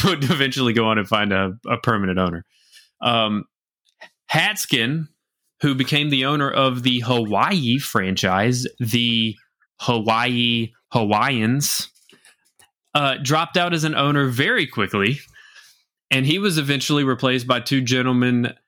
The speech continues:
Christopher Hemeter and Sam Battistone, who were both involved in hotel and restaurant development, so they probably just saw it as a, another investment opportunity of sorts.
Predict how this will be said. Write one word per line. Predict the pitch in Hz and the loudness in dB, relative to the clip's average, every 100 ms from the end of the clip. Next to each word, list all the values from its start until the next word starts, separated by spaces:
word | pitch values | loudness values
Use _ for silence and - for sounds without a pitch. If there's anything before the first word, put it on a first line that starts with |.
| _ - | _ -8
Christopher | - 151 - 147 - 147 | -2 -2 0 -2 0 0
Hemeter | 123 135 147 156 160 165 - | 0 0 2 2 0 0 0
and | 123 117 117 - | 2 2 0 -2
Sam | - 139 139 | 0 0 0
Battistone, | 123 127 135 120 - 107 104 | 0 0 0 -2 0 0 0
who | 101 127 113 113 - | 0 2 2 0 0
were | 123 113 | 0 2
both | 127 131 135 | 2 2 0
involved | 117 117 113 110 | 2 2 2 0
in | 104 | 2
hotel | 117 - 120 113 | 0 2 0 2
and | 101 | 2
restaurant | 107 107 123 117 120 | 2 2 2 0 0
development, | 113 117 113 117 - | 0 0 0 -2 -2
so | - | 0
they | 101 101 | 0 2
probably | 110 104 98 95 | 0 0 0 0
just | 95 | 0
saw | - 101 101 | 2 4 4
it | 101 | 2
as | 95 | 0
a, | 98 92 87 - _ _ _ _ | 2 2 0 -6 _ _ _ _
another | 101 104 101 101 | 0 2 2 2
investment | 95 101 - 110 | 2 0 0 2
opportunity | 101 101 - 104 101 101 101 | 2 -2 -2 0 2 2 2
of | 95 - | 0 -2
sorts. | - 104 98 - - | 0 0 0 -8 -14